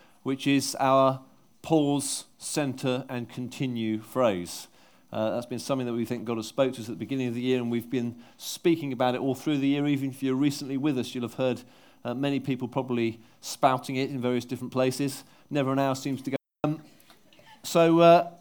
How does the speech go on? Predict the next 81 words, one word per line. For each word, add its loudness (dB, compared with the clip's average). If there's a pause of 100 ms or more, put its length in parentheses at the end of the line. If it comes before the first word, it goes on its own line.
(220)
we 2
like 8
little 6
phrases 4
like 6
that 6
in -2
Oasis -2
Church. 0
We've, 0
uh, 6
had 2
a -2
number 0
over 2
the -4
years. 2
A -14
couple -6
of -2
years 0
ago, 0
we 2
had 2
one -2
called 0
Enjoying 0
the 0
Journey, 0 (460)
uh, 0
where 2
we 4
were 4
in -2
a -4
series -2
in -4
Joseph. -2
And -4
then, -2
uh, 2
a 2
couple -4
of -4
years -2
before -2
that, 6
we 0
did -4
Daniel -2
and 0
Esther, -4
where -2
we -4
had -4
this -8
little -8
catchphrase -4
called -6
Everything -4
Changes. -4 (500)
And, 2
uh, 8
the 0
reason 2
I'm 0
saying 4
it 2
is 0
that 2
there 4
is -2
a 0
danger 4
as 0
you 0
use 0
something -2
like -2
a -10
catchphrase -4